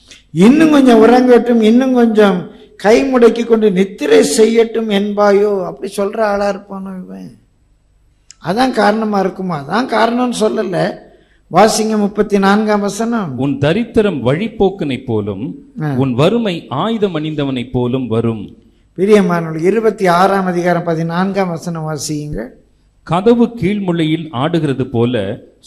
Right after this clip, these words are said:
Speaker 2: சோம்பேறியும் படுக்கையில் ஆடிக்கொண்டிருக்கிறான்."
Speaker 1: இந்த கதவு இப்படி இப்படி ஆடிக்கிட்டே இருக்கும். இவ்வளோ நாள் தெரிலங்க, இன்னைக்கு நேரா உட்காந்துருக்கேன், அவர் திறந்து திறந்து பாவம் ஐயா மூடிட்டே இருக்கிறாரு,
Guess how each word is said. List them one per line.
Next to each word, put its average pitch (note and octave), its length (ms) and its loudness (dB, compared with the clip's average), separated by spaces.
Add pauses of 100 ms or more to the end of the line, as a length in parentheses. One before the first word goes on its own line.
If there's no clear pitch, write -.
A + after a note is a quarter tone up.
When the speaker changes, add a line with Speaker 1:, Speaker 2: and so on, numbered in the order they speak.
(100)
Speaker 2:
சோம்பேறியும் F3 640 2
படுக்கையில் C3+ 680 -6
ஆடிக்கொண்டிருக்கிறான்." G#2+ 1120 -4
Speaker 1:
இந்த E3 220 0
கதவு F3 520 2 (1200)
இப்படி F#3+ 360 0
இப்படி A3 200 4
ஆடிக்கிட்டே G3 680 0 (100)
இருக்கும். - 340 -12 (1300)
இவ்வளோ F3 280 -2
நாள் G#3 180 -2
தெரிலங்க, F#3 400 -4
இன்னைக்கு F#3 200 -6
நேரா F3 480 -2
உட்காந்துருக்கேன், F3+ 400 -8
அவர் F3 80 -4
திறந்து D#3 280 -10
திறந்து E3+ 260 -10
பாவம் E3 260 -2
ஐயா D#3 220 -4
மூடிட்டே E3 460 -4
இருக்கிறாரு, D#3+ 640 -6